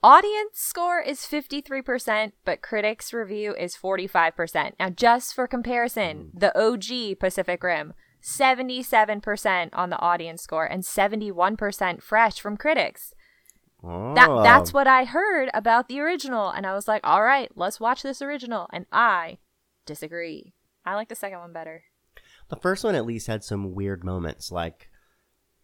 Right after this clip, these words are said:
Speaker 2: <clears throat> some parts that I thought immersed you into the world a, a little bit better. First of all, it's more beautifully shot. Um, just that scene when the Jaeger comes out of the, the, like, Arctic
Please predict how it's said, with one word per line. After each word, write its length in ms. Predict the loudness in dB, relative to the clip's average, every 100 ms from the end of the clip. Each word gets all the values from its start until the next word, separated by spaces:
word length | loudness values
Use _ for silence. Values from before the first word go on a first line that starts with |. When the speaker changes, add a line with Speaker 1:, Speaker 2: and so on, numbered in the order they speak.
| _ _ _ _ -16
Speaker 2:
<clears throat> 280 | -12 -12
some 360 | -10 -8 -6 -6
parts 320 | -4 -4 -4 -6
that 100 | -8
I 80 |
thought 300 | -6 -4 -4
immersed 460 | -4 -8 -8 -8 -8
you 100 | -8
into 220 | -8 -10
the 100 | -10
world 480 | -8 -6 -6 -6 -10 -16 -12
a, 220 | -10 -8
a 40 | -10
little 220 | -8 -6
bit 140 | -6
better. 220 | -6 -6 -8 -18 -6
First 260 | -4 -2 0
of 60 |
all, 200 | 0 0 -2
it's 220 | -10 -6
more 120 | -4
beautifully 360 | -4 -6 -6 -10
shot. 480 | -8 -6 -4 -6 -10 _ _ _ _ _ _ _ _ _ _ -12
Um, 640 | -8 -6 -6 -8 -10 -12
just 340 | -8 -8 -6
that 220 | -6 -6 -6
scene 320 | -8 -8 -6
when 120 | -8
the 100 | -8
Jaeger 280 | -8 -8 -10
comes 320 | -10 -10 -6
out 180 | -6 -6
of 160 | -10
the, 340 | -10 -10 -10 -12 _ _ _ _ _
the, 80 | -12
like, 300 | -8 -8 -10 _ _ _ _ _ _ _ _ -10
Arctic 480 | -10 -10 -12 -14